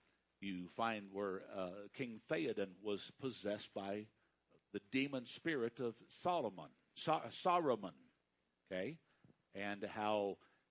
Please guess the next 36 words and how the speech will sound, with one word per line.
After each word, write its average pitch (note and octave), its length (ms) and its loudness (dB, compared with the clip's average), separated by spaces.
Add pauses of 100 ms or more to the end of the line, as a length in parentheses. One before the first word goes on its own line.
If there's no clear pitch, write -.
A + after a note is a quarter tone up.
(120)
Gandalf A#2+ 580 4
came A#2 280 -4
in B2+ 180 0
and F#2+ 100 -8 (220)
cast B2+ 380 -8
the A#2+ 80 -4
demon A#2+ 340 -2
out A#2 220 0
of A#2 120 0
him, A#2 260 -6 (340)
and, F2+ 240 -8
uh, E2+ 120 -6 (160)
he F2 200 -8
was F2 180 -8
back A2+ 300 -2
in G#2 80 -8
his F2+ 200 -10
right G#2+ 300 0
mind G#2 340 -6
and D#2+ 160 -18
right, G#2 240 -2 (300)
back G#2+ 220 -2
in G#2 80 -8
his F#2 160 -12
right G2 200 -2
senses, - 540 -8 (240)
okay? B2+ 280 -2 (760)
We G#3 300 4
have C3+ 520 0
an B2 140 -2
entire E3 800 -2 (340)
army D3+ 460 0 (420)
fighting A#2 360 4
for E3 240 -4
us, - 280 -14 (640)
okay? B2 240 0